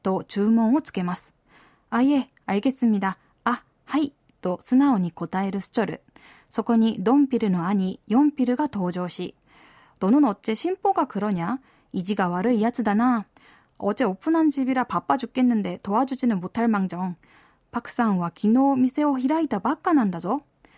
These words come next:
네가 그래서 장가를 못 가는겨. 마음을 곱게 써야 장가를 갈 거 아니냐고.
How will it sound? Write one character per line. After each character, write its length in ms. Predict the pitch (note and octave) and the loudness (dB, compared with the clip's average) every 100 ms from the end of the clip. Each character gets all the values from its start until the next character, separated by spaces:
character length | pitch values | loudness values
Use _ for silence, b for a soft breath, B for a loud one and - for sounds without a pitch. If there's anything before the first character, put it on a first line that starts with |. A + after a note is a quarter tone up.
| b b b - | b b b -4
네가 240 | A3 B3+ | 0 0
그래서 340 | - A#3 D4 | 0 0 0
장가를 440 | C4+ G#3 A3 B3 G#3 | 0 0 0 0 -2
못 180 | F#3+ - | -4 0
가는겨. 640 | B3 B3+ G#3+ F#3 F#3 F#3 _ _ | 2 2 2 0 -4 -8 _ _
마음을 320 | G3 G3+ A#3+ | 0 2 2
곱게 380 | C4 A3 _ C#4 | 0 -4 _ -4
써야 360 | C4 A#3+ G#3 F#3+ | -2 -2 -2 -4
장가를 420 | - G#3+ A#3 A3+ | 0 0 2 -2
갈 200 | G3+ G#3 | -2 -2
거 80 | A#3+ | 0
아니냐고. 580 | G#3 G#3 G#3+ F#3+ F3 | 0 0 -2 -4 -8